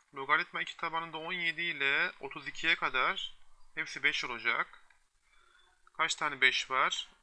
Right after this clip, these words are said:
O-, on altı tane beş var. Artı logaritma iki tabanında otuz üçten, logaritma iki tabanında kırk sekize kadar yine hepsi altı olacak. Çünkü beşten büyükler.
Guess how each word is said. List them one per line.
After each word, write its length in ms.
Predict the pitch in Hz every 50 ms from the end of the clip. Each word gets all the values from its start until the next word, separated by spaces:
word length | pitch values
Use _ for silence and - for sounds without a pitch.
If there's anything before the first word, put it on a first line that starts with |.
| -
O-, 140 | 139 139 135 - - -
on 140 | 156 156
altı 240 | 160 156 147 - -
tane 240 | 147 143 135 131 123
beş 280 | 123 127 - - - -
var. 380 | 156 160 175 - - - - - - - - - - - - - - - -
Artı 600 | 139 160 185 185 - - - 165 170 180 202 202 - - - - _ _ - _ -
logaritma 680 | 139 139 139 139 156 175 185 - - 175 165 175 175 - - -
iki 160 | - - 185
tabanında 520 | - 175 156 143 143 143 139 135 131 - -
otuz 320 | 139 143 - 156 147 151
üçten, 600 | 151 - - - - 147 139 139 151 180 202 208 - - - -
logaritma 500 | 139 139 139 143 147 160 180 - - 147
iki 160 | 151 - -
tabanında 400 | - 170 156 143 143 139 131 135
kırk 160 | - - -
sekize 360 | - - - 151 156 151 175 180
kadar 260 | - 143 135 156 165
yine 500 | 165 151 165 165 143 139 156 175 196 185 - - - - - -
hepsi 280 | 160 156 - - -
altı 300 | 196 165 156 151 - 175
olacak. 360 | 170 143 120 110 120 135 175 - - - _ _ _ _ _ _ _ _ _ _ -
Çünkü 160 | - 139 135
beşten 380 | 131 139 139 - 151 143 139 135
büyükler. 520 | 143 147 143 - - 127 165 196 - -